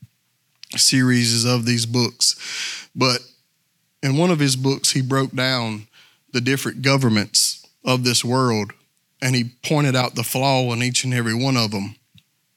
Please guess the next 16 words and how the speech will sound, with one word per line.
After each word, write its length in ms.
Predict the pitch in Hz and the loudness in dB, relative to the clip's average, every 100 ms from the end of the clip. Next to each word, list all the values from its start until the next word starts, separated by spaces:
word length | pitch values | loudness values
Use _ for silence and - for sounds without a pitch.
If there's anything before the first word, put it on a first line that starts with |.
| _ _ _ _ - - | _ _ _ _ -18 -4
And 360 | 123 117 113 - - - - _ | -2 -2 -4 -10 -16 -14 -18 _
the 80 | 120 | 0
main 360 | 131 165 180 | 2 4 2
flaw 540 | 170 151 135 123 123 143 | 0 0 2 2 0 -4
and 180 | 143 127 | -4 0
the 120 | 123 | 0
only 320 | 143 151 139 | 2 2 2
real 280 | 127 151 151 | 4 4 2
flaw 340 | - 139 123 | 2 2 2
with 200 | 120 113 | 0 -4
democracy 800 | 127 117 131 127 123 - 113 101 - - - - _ | -4 -2 -2 -2 0 0 0 -4 -10 -18 -18 -18 _
is 180 | 127 120 | -2 0
that 220 | 120 - | -2 -2
the 80 | 120 | -4
majority 520 | 117 123 127 120 117 | -2 0 0 2 0
rules. 600 | 117 120 107 101 - | 0 -2 -2 -2 -4